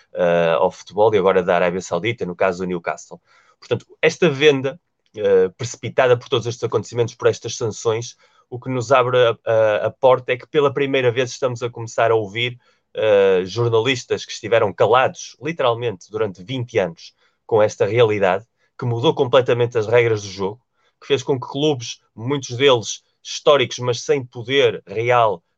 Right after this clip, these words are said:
passassem a ser figuras, eh, de primeira linha no nosso, no nosso futebol, que mudasse a dinâmica do que era a Champions League, que atirasse muitos históricos com muito poder,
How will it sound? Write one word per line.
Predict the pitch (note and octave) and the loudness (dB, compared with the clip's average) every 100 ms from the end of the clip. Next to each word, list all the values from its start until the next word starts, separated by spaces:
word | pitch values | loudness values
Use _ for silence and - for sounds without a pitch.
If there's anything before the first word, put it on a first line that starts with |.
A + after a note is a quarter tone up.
| - | -8
passassem | A#2 C3+ B2 A#2+ | -2 0 0 -4
a | A2+ | -4
ser | C3 A2+ | -2 -2
figuras, | - A#2 G#2+ A2 G#2+ G#2 A2+ | -2 -12 -8 -2 -2 -2 -6
eh, | G#2 G2 F#2+ | -4 -4 -6
de | F#2+ | -8
primeira | - A#2+ A2+ A#2+ A2+ | -6 -6 0 4 4
linha | A2+ A2 G#2+ | 2 -2 -2
no | G#2+ | 0
nosso, | G2+ - - F2+ F2+ | -2 -4 -10 -12 -10
no | G#2 | -4
nosso | G2+ - | -4 -6
futebol, | - F2+ F2 - _ _ _ | -16 -8 -8 -8 _ _ _
que | A#2 | -8
mudasse | G#2+ C3 B2 | 0 0 0
a | A#2+ | -2
dinâmica | A#2+ B2+ A#2+ A#2 | 0 2 2 0
do | G#2+ | -2
que | G#2 A2+ | 0 0
era | |
a | G#2 | 0
Champions | - G#2 G#2 F2+ F2 | 0 -4 -4 -10 -10
League, | F2+ G#2 _ _ _ _ | -14 -14 _ _ _ _
que | - B2 A2+ A2 A2 | -6 -2 2 2 0
atirasse | B2 B2+ C3+ B2+ - | -2 2 2 2 -4
muitos | C3 C3+ B2+ A#2 | -4 -4 -6 -8
históricos | A2+ - C3+ C3+ A#2 - - - _ _ - | -8 2 6 6 4 -4 -16 -16 _ _ -2
com | B2+ A2 | 2 2
muito | G#2+ C#3 B2+ - | 0 -2 -2 -8
poder, | B2+ A#2+ C3+ G#2+ | -8 2 4 4